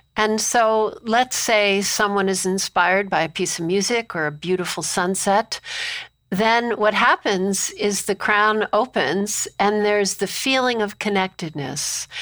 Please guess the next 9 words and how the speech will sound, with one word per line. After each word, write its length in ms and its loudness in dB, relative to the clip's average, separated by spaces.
Even 280 2
if 160 -2
the 80 -8
person 440 -2
doesn't 360 0
believe 420 0
in 160 0
spiritual 800 -4
dimensions, 840 -2